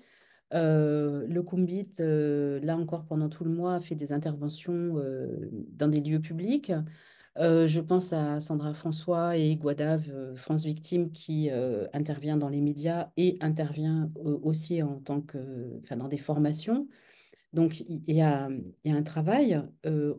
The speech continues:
à la fois auprès des, des professionnels qui accompagnent euh, les familles, les couples, les jeunes,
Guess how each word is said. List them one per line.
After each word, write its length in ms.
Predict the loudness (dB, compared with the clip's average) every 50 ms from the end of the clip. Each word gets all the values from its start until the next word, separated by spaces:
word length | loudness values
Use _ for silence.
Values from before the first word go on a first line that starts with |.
| -8 _ _ 2
à 80 | 4
la 100 | 4 4
fois 200 | 2 2 2 2
auprès 320 | 2 2 0 -4 -4 -2 0
des, 420 | 0 0 0 0 -2 -4 -8 -8 -10 -8 -4
des 100 | -2 -2
professionnels 640 | 0 0 -2 -2 -2 -4 -2 0 0 0 0 -2
qui 180 | -4 -8 -8 -4 -4
accompagnent 640 | -4 -2 -2 -2 -4 -2 -2 0 0 0 0 -2 -4 -12 _ _ _ _ _ _ _ _ _ _ _ -6
euh, 580 | -4 -2 -2 -2 -2 -4 -4 -4 -6 -6 -6 -4
les 160 | 0 0 0 0
familles, 580 | 0 0 2 4 6 6 6 4 2 0 -2 -4
les 140 | -6 -8 -8
couples, 400 | -6 -10 -10 -10 -10 -10 -10 -6 -4
les 140 | -2 -2
jeunes, 500 | -2 0 0 0 0 2 0 0 0 -2